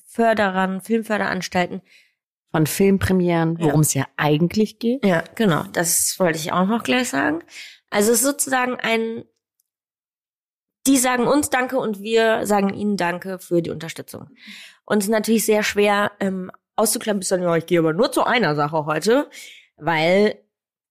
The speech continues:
Speaker 1: ja.
Speaker 2: Es ist so ein bisschen wie an Silvester,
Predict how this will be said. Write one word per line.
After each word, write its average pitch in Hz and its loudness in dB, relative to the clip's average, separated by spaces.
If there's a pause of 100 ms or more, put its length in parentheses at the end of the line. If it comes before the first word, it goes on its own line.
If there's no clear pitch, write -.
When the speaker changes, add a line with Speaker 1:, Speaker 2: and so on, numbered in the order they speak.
(540)
Speaker 1:
ja. 170 0 (300)
Speaker 2:
Es 185 0
ist 196 0
so 233 2
ein 220 6
bisschen 254 4
wie 214 4
an 180 2
Silvester, 156 -2